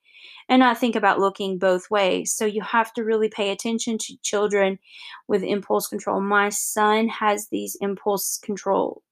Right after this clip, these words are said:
problems. And for the longest time, I couldn't trust him without holding my hand if we were in a busy area and crossing the street, because he would just go out into traffic. He didn't think about the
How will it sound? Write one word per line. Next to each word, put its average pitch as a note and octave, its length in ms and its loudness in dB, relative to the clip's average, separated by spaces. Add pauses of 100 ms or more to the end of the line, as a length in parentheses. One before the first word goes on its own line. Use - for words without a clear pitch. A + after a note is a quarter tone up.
(160)
problems. - 800 0 (480)
And G#3 380 4 (460)
for A3+ 240 2
the G#3 80 4
longest F3+ 440 4
time, A#3+ 360 4
I G3+ 100 -4
couldn't G3+ 300 -4
trust G3 400 -4
him F#3+ 320 -2 (500)
without G#3 260 4
holding G#3+ 360 4
my F#3+ 100 4
hand F#3 640 2
if F#3+ 160 -6
we G3+ 80 2
were F#3 180 2
in F3+ 160 0
a F#3 60 0
busy F3+ 400 -4
area F3+ 640 0
and F#3 120 -8
crossing G3 400 -4
the G3 80 -6
street, - 520 -4
because A3 260 0
he D4 140 -4
would D4 160 -2
just B3 200 2
go F#3+ 160 4
out F3 200 4
into F3+ 180 -2
traffic. - 400 -4 (640)
He F#3+ 600 4
didn't G#3 260 4
think A3+ 180 -2
about F#3 300 2
the F#3+ 240 -2